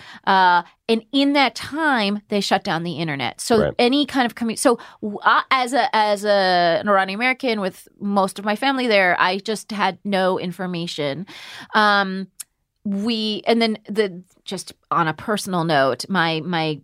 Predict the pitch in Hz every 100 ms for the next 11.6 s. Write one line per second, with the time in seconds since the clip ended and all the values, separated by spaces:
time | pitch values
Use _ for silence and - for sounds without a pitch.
0 | - 175 156 - 160 156 - 180 160 160
1 | 165 143 139 135 135 127 _ - 170 156
2 | - _ 156 165 - - 165 - 156 156
3 | 302 - 151 - 156 156 156 220 240 214
4 | 185 170 - 170 160 156 - - _ 180
5 | 175 160 165 175 170 196 190 - 185 180
6 | 185 - 165 175 170 175 160 160 156 -
7 | 170 175 165 170 160 156 180 214 180 165
8 | 147 - 156 170 170 165 - 170 156 131
9 | 151 165 _ - 160 160 156 170 165 156
10 | 143 139 131 113 - - 294 - 233 208
11 | 185 170 - 185 160